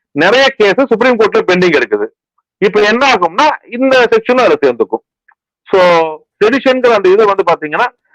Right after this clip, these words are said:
இவங்க வேற பேர்ல கொண்டு வந்திருக்கிறாங்க. That will be struck down. அடுத்தது வந்து பாத்தீங்கன்னா இன்னொரு இன்ட்ரெஸ்டிங்கான விஷயம் வந்திருக்குது. இந்தியாவிலே முதல் முறையாக கம்யூனிட்டி சர்வீஸ் ஒண்ணு கொண்டு வந்திருக்கிறாங்க. ஆனா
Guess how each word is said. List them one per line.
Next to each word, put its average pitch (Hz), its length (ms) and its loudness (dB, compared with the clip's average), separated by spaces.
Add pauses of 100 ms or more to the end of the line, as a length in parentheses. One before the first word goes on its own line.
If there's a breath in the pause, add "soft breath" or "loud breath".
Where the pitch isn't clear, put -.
இவங்க 190 240 2
வேற 202 300 2
பேர்ல 220 220 0
கொண்டு 196 200 0
வந்திருக்கிறாங்க. 151 560 0 (580)
That 196 100 2
will 220 180 2
be 220 80 2 (100)
struck 151 200 -2
down. 110 140 0 (1300 soft breath)
அடுத்தது 233 520 2
வந்து 220 160 0
பாத்தீங்கன்னா 185 720 0
இன்னொரு 233 260 0
இன்ட்ரெஸ்டிங்கான 233 420 0
விஷயம் 185 240 2
வந்திருக்குது. 143 380 0 (880)
இந்தியாவிலே 226 560 0
முதல் 208 260 0
முறையாக 160 560 0 (1000)
கம்யூனிட்டி 254 560 0
சர்வீஸ் 180 280 0
ஒண்ணு 185 220 0
கொண்டு 143 160 -2
வந்திருக்கிறாங்க. 113 420 0 (1300 soft breath)
ஆனா 202 560 0